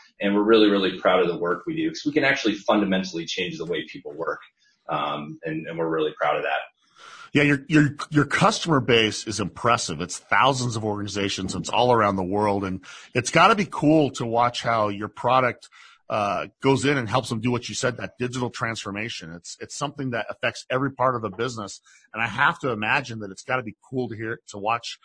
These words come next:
Speaker 2: how your product changes companies and makes them faster, better, more effective.
Speaker 1: It is, yeah. Digital transformation's on the forefront of many executives at, at any size of company, and being able to have a platform that can have, help lead them through that,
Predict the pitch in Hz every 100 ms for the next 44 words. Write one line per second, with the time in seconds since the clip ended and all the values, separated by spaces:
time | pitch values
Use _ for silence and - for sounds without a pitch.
0 | _ _ 107 107 117 - - 107 120 110
1 | - - 117 104 95 - 107 101 98 92
2 | 95 98 101 - 92 82 _ _ 98 101
3 | - 92 98 101 95 95 95 - 101 -
4 | 71 _ _ _ - - - 131 135 98
5 | 117 101 107 117 113 - 113 107 104 110
6 | 113 110 104 98 92 101 101 - 110 104
7 | 95 87 85 98 101 92 - 101 - 101
8 | 92 95 95 - 85 87 - 87 113 101
9 | - 92 92 92 - 101 95 117 120 107
10 | 87 87 101 101 101 101 85 101 87 -
11 | - 92 - 113 107 92 90 85 95 92
12 | - 98 - 87 98 95 95 90 - 98
13 | 98 110 123 -